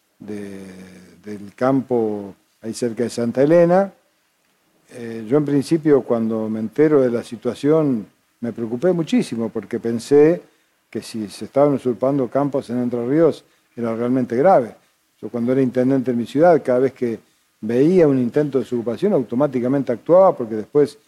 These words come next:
es mucho más difícil poder, este, resolver la situación. Pero después, cuando veo que adentro del campo estaba la hermana de la familia,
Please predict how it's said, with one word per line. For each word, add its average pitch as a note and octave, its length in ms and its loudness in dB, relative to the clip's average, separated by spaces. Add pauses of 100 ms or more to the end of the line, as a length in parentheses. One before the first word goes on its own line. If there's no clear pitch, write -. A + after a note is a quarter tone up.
(200)
es A2 100 -10
mucho C3 260 -2
más B2+ 180 0
difícil A#2 560 -4 (380)
poder, B2+ 380 2
este, A2+ 400 -6
resolver A#2+ 420 -6
la A#2 100 -4
situación. G#2+ 500 -16 (580)
Pero B2 180 0
después, C3+ 320 4
cuando A#2 340 -2
veo C3+ 340 4 (240)
que - 80 -18
adentro B2+ 300 0
del D3 100 2
campo D3 440 2 (180)
estaba B2 840 0
la B2 160 0
hermana C#3+ 360 2
de C#3 60 2
la C3+ 80 2
familia, B2 580 -4